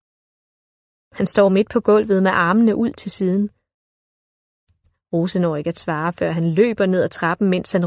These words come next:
råber, "Fodboldskolen starter i dag! Hurra!" Rose ser sig i spejlet.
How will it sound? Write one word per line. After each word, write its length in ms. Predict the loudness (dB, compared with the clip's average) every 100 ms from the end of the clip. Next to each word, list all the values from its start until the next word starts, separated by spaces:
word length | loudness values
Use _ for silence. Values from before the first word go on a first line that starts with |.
| 0
råber, 240 | 0 -2 -4 _ _ _ _ _ -20 -20 -20 _ -20 -2
"Fodboldskolen 880 | 4 4 6 4 2 4 6 8 6 4
starter 360 | 4 4 4 4
i 40 | 4 4
dag! 240 | 4 2 0 -4 _ _ _ _ 6
Hurra!" 460 | 6 6 4 4 4 4 4 4 4 2 -2 _ _ _ _ _ _ _ _ _ _ _ -20 -20 -20 _ _ _ _ 0
Rose 280 | 2 2
ser 220 | 2 2 0
sig 220 | -2 -2
i 100 | -2
spejlet. 440 | 0 0 0 -2